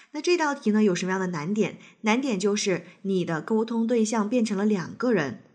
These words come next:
对，是一对父子。所以我们可能需要对这两个人进行一个分别的沟通，因为两个人的需求是不一样的。父亲的要求是补偿房子，儿子的要求是补偿钱。两个人的需求不同，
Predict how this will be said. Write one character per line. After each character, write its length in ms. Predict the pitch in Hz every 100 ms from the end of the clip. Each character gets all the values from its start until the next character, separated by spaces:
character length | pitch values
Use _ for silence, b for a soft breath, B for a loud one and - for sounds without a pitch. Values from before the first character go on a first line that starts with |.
| -
对， 240 | 175 160
是 160 | 165 202
一 260 | - 160
对 320 | 175 180 294 214
父 300 | - 233 180
子。 380 | - 113 - b b b b b
所 160 | - 302
以 240 | 262 - B
我 120 | -
们 200 | 208 226
可 160 | 254 214
能 180 | 170 180
需 260 | 214 226
要 200 | 247 214
对 160 | 180 240
这 100 | 220
两 200 | 202 147
个 120 | 202
人 160 | 185 170
进 140 | 214
行 180 | 202 175
一 40 |
个 120 | 175 185
分 320 | 185 277 294
别 140 | 180
的 100 | 147
沟 180 | 151 160
通， 280 | 160 165 160 B B
因 140 | 233 247
为 80 |
两 240 | 240 165 143
个 100 | 196
人 140 | 170
的 100 | 190
需 220 | 202 254
求 180 | 254 170
是 100 | 175
不 140 | 214 254
一 60 |
样 240 | 269 254 190
的。 200 | 135 B B B
父 160 | - 330
亲 120 | 285
的 120 | 247
要 180 | 226 226
求 180 | 226 180
是 140 | 190
补 180 | 220 165
偿 240 | 135 160 220
房 320 | 208 139 202
子， 260 | 226 185 B B B
儿 180 | 190 196
子 140 | 226
的 120 | 233 190
要 200 | 180 185
求 240 | 170 151
是 220 | - 202
补 240 | 170 156 -
偿 280 | - 147
钱。 440 | 220 - 156 185 - b b b b b -
两 200 | 220 226
个 80 |
人 140 | 277 254
的 100 | 262
需 180 | 247 311
求 200 | 254 180
不 120 | 202
同， 300 | 190 165